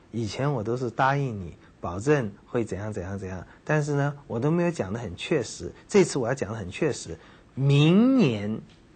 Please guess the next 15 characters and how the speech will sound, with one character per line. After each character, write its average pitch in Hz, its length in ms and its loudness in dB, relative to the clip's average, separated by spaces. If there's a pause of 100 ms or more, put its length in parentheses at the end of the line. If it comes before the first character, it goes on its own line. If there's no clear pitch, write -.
(340)
今 175 480 2
日， 151 240 0 (720)
你 110 240 -6
的 120 140 -2
太 120 220 -2
太 117 180 -6
啊， 98 160 -8
撒 127 300 0
拉 120 100 0
要 107 140 -4
跟 107 140 -4
你 90 100 -8
生 101 200 -8
孩 85 220 -14
子。” - 200 -18